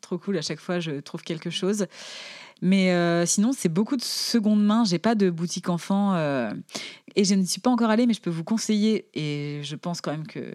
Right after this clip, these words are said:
vous pouvez y aller les yeux fermés. Euh, c'est rue Léon Jamin, elle a ouvert, c'est, euh, Pépite Kids, ça s'appelle. Pareil, c'est de la, que de la fringue d'occasion, mais en sélection hyper pointue. Et voilà, et je connais, je connais bien la fille qui a ouvert ça, et, et il faut que j'aille lui rendre visite d'ailleurs, mais je suis sûre que c'est, euh,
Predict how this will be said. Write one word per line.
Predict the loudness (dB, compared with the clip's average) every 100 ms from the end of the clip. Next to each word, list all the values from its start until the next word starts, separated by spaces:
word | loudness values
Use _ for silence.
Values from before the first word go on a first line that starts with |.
| -12
vous | -14
pouvez | -6 -4
y | -4
aller | -4
les | -6
yeux | -6
fermés. | -4 0 2 0 -4 -18 -4
Euh, | 0 2
c'est | 2 4
rue | 4
Léon | 4 4
Jamin, | 4 4 4
elle | 2
a | 0
ouvert, | 2 2 0
c'est, | -4 -4 -2 0
euh, | 0 -2 -6 -6 -2
Pépite | -2 -4
Kids, | 0 0
ça | 0
s'appelle. | -2 0 2
Pareil, | 2 2 2
c'est | 2
de | 0
la, | 0 -2 -14 -20 -20 _ -2
que |
de | 2
la | 2
fringue | 2 2
d'occasion, | 2 4 2 4 2 0 _ _
mais | 2 4 4
en | 2
sélection | 2 2 0 0
hyper | 0 0 0
pointue. | 0 0 -2 -2 -6 -20 -10
Et | -4 -2
voilà, | -2 -4
et |
je | -2
connais, | 0 2 2 0
je | -2
connais | -2 0
bien | 0
la | 0
fille | -2 -4
qui | -2
a | -2
ouvert | -2 -2
ça, | 0 2 0
et, | -2 -6 -12 -14 -16 -12 -6
et | -4
il | -4
faut | -6
que | -2
j'aille | -2 -2
lui | -2
rendre | -4 -4
visite | -4 -6 -4
d'ailleurs, | -2 -2 -4
mais |
je | -6
suis | -6
sûre | -6
que | -6
c'est, | -8 -8
euh, | -8